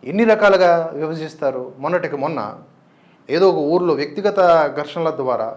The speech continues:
క్రిస్టియన్లు హిందువుల మధ్య ఘర్షణ జరిగింది అనేలాగా మార్చి, క్రిస్టియన్ల మీద హిందువుల దాడి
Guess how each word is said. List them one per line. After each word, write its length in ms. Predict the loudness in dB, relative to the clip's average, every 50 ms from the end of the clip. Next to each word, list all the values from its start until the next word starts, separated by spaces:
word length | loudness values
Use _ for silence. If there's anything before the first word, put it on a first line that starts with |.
| -12 -14
క్రిస్టియన్లు 580 | -10 -8 -8 -8 -8 -6 -4 -4 -4 -2 -4 -6
హిందువుల 340 | -6 -6 -6 -4 -4 -4
మధ్య 260 | -4 -4 -6 -6 -8 -10
ఘర్షణ 340 | -10 -12 -12 -12 -12 -8
జరిగింది 400 | -6 -6 -6 -6 -6 -8 -8 -8
అనేలాగా 340 | -10 -8 -8 -8 -6 -6 -6
మార్చి, 580 | -6 -4 -2 -2 -2 -4 -8 -16 -16 -18 -18 -20 -20 _ _ _ _ _ _ -12
క్రిస్టియన్ల 520 | -10 -10 -10 -8 -4 -2 -2 0 0 -2 -2
మీద 280 | -2 -2 -2 -2 -2
హిందువుల 500 | -4 -4 -6 -8 -8 -6 -4 -4 -4 -4
దాడి 420 | -4 -6 -6 -6 -6 -8 -10 -14